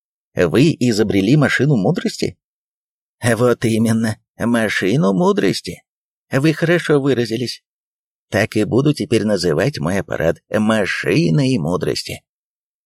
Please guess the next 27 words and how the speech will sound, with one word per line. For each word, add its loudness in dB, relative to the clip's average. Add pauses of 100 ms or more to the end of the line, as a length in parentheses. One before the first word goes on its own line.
«Но 0
ведь 2
это 0
нелепость», -2 (180)
вышел 0
из -4
себя -2
Альберт -2
Иванович. -8 (280)
В -4
двадцать 0
пятом 0
веке 0
таких -2
вещей 0
не 2
изобретают. -2 (800)
Вы 2
убедитесь, 0
если 0
выслушаете -2
меня -2
до -6
конца. -8 (480)
Спокойно -4
возразил -2
старичок. -8